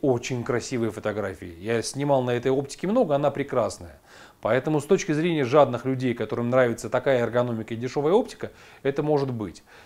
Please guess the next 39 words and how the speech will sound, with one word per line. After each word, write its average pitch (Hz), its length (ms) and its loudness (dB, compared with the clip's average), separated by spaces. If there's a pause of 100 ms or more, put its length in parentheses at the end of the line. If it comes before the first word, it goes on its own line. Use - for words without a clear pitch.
С - 100 -18
точки 165 280 2
зрения 147 380 4
репортажников, 147 840 6
которые 131 280 2
хотят 143 280 0
быстро 117 480 -2
снимать, 143 420 2 (220)
вот 123 160 2
снимать 175 420 6
свадьбу 143 460 8
такой 143 320 6
штукой, 240 520 0 (180)
это 170 180 2
офигительно. 127 840 -2 (240)
Ты 208 100 2
столько 233 380 4
материала 151 540 6
со 120 120 -2
свадьбы 110 300 0
принесёшь, 101 460 -8
ты - 120 -4
ни 139 120 2
одну 156 300 6
фотографию 156 600 2
из 135 160 -4
резкости 135 460 0
не, 117 100 -4 (160)
не 127 80 -6
упустишь. 110 460 -12 (280)
А 190 100 8
ещё 220 200 6
поджал 185 380 10
кнопочку 196 480 2
видео, 175 320 2
ещё 131 260 0
и 160 80 2
видео 135 380 0
забабахал. 110 560 -2